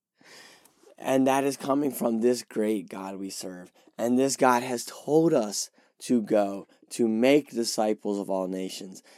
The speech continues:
because these nations are named from the Father.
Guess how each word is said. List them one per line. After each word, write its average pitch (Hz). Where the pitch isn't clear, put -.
because 117
these 123
nations 120
are 110
named 117
from 95
the 107
Father. 127